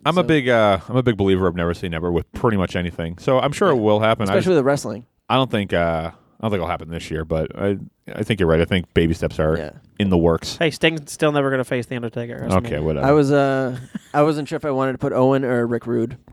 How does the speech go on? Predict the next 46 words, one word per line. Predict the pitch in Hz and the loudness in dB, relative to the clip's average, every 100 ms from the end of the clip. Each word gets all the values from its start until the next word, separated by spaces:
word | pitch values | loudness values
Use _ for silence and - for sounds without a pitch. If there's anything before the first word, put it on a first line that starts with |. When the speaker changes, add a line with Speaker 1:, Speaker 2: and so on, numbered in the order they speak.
| - | -10
Speaker 2:
but | 120 - | -8 -4
I | 123 | -2
want | 123 | 0
both | 101 117 | -2 -2
of | 123 | -2
them | 123 131 | -2 0
in | |
the, | 131 127 120 - | 0 -2 -6 -4
the | 123 | 0
Hall | 120 | 0
of | 127 | 2
Fame. | 135 123 - - - - - 85 | 0 -2 -4 -6 -6 -14 -12 -8
Speaker 1:
Yeah, | 85 | -6
I | 170 | -2
don't | 277 | 2
know | 240 | 2
if | 85 | 2
Rick | 85 87 | -2 0
Rude | 82 | 2
will | 82 | 2
Speaker 3:
Oh. | 80 | 0
Speaker 1:
make | 78 | -2
it | 82 | -2
in. | 78 82 - | -4 -4 2
Speaker 3:
No, | 151 | 4
Rick | 160 165 | 4 4
Rude | 143 | 4
will | 113 | 4
definitely | 107 104 | 0 -6
make | 95 - | -12 -12
it | 101 | -12
in. | 113 _ - | -14 _ -12
Speaker 1:
You | 98 | -4
think | 247 359 | -4 -4
so? | 370 359 | -2 -2
Speaker 3:
If | - | 0
Coco | 277 277 254 | -2 0 0
fucking | 262 240 214 | 0 -2 0
Beware | 190 185 180 160 | 0 2 4 2
is | 147 | 0
in | 147 | -2
the | |
goddamn | 139 147 147 143 | 0 2 2 2
Hall | 139 135 | 2 2
of | 127 | 2
Fame, | 127 117 | 0 0